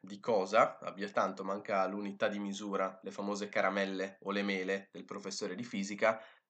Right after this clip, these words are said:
ma ne ha veramente tantissimo, forse più di quello che può effettivamente contenere e trasportare. Quello che cade fuori lo, lo puoi raccogliere tu.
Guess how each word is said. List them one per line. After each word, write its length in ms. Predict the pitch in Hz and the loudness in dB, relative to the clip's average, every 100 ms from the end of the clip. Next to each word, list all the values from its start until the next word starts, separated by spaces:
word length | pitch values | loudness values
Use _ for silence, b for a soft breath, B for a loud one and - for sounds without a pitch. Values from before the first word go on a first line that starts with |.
| - | -10
ma 80 | 107 | -4
ne 100 | 101 | -2
ha 60 | |
veramente 500 | 110 107 98 117 - | 0 0 0 -2 -4
tantissimo, 720 | 98 98 101 101 - 98 87 B | -6 -6 -6 -6 -6 -6 -6 B
forse 340 | - 127 123 107 | -4 -2 -2 -6
più 360 | 143 165 143 - | -4 -4 -6 -10
di 120 | 107 | -6
quello 220 | 123 120 | 0 0
che 120 | 113 | -2
può 140 | 104 110 | 0 0
effettivamente 720 | - 104 110 104 110 117 101 | 0 -8 -4 -2 0 -2 -6
contenere 960 | 113 110 101 107 120 113 98 90 - - | -6 -6 -2 4 4 6 4 2 -4 -10
e 140 | - | -10
trasportare. 720 | - 117 - 127 135 135 101 | -4 -4 -2 0 6 6 6
Quello 220 | 107 113 113 | 0 -4 -4
che 160 | 107 | -4
cade 240 | 113 104 120 | -2 -2 -2
fuori 360 | - 107 104 | 0 2 2
lo, 540 | 98 95 90 87 80 - | 2 2 0 -2 -6 -8
lo 120 | - | -6
puoi 120 | 107 | -4
raccogliere 600 | 95 - 95 90 87 85 | -4 -2 -4 -4 -6 -6
tu. 200 | 92 80 | -10 -12